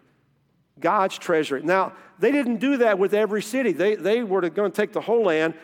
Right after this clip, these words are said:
but they did not do it with every city. They were told to do that with ju-, just Jericho. Why? You know why? Because it was the first city.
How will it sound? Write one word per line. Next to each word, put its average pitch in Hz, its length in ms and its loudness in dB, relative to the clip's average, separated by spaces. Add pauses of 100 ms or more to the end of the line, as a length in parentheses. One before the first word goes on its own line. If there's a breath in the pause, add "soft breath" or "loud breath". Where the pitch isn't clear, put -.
(120 loud breath)
but 185 100 -2
they 190 80 4
did 170 180 0
not 208 320 0
do 180 160 2
it - 20 2
with 185 240 -2
every 185 320 0
city. 175 480 -2 (240 loud breath)
They 180 160 2
were 165 160 0
told 226 360 -2
to 226 40 0
do 180 200 0
that 165 280 2
with 147 240 -4
ju-, 185 340 -4
just 175 300 -6
Jericho. 147 400 -2
Why? 185 460 0 (160)
You 156 100 -4
know 165 80 -2
why? 208 320 0 (480 soft breath)
Because 196 220 -6
it 233 80 0
was 226 160 -2
the 220 120 -4
first - 380 -6
city. 185 320 -2